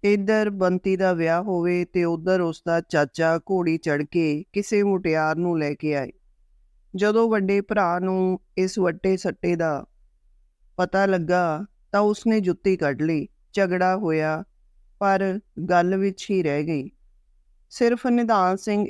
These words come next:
ਇਸ ਪਿੱਛੋਂ ਬਾਹਰਲੀ ਹਵੇਲੀ ਵਿੱਚ ਰਹਿਣ ਲੱਗਾ। ਜੀ ਕਰਦਾ ਤਾਂ ਉਹ ਵੱਡੀ ਭਰਜਾਈ ਕੋਲ ਰੋਟੀ ਖਾ ਆਉਂਦਾ,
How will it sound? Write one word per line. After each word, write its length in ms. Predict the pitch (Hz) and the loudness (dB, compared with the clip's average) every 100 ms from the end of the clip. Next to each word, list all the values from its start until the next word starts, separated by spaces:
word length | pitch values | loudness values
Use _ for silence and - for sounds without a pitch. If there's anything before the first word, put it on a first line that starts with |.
| - | -2
ਇਸ 220 | 208 - | -4 -2
ਪਿੱਛੋਂ 460 | - 190 - 202 196 | -6 -6 -2 0 0
ਬਾਹਰਲੀ 580 | 185 165 165 180 190 202 | 0 2 2 0 -2 0
ਹਵੇਲੀ 420 | 190 160 156 170 | -2 0 0 0
ਵਿੱਚ 360 | 175 165 - _ - | -2 -4 -14 _ -4
ਰਹਿਣ 300 | 170 175 190 | -2 0 0
ਲੱਗਾ। 340 | 147 113 131 - _ _ _ _ _ _ _ 185 | -2 -6 -12 -14 _ _ _ _ _ _ _ -6
ਜੀ 240 | 180 214 | 0 0
ਕਰਦਾ 480 | 202 196 180 185 190 | 2 0 2 2 2
ਤਾਂ 160 | 190 196 | 2 -2
ਉਹ 120 | 190 | 0
ਵੱਡੀ 280 | 190 165 170 | -2 -2 -2
ਭਰਜਾਈ 460 | 185 175 175 165 | -4 -2 0 0
ਕੋਲ 260 | 160 175 170 | 0 -2 -2
ਰੋਟੀ 340 | 165 151 165 | -2 -2 -4
ਖਾ 240 | 156 160 147 | -4 -4 -2
ਆਉਂਦਾ, 400 | 156 147 147 | 0 -2 -2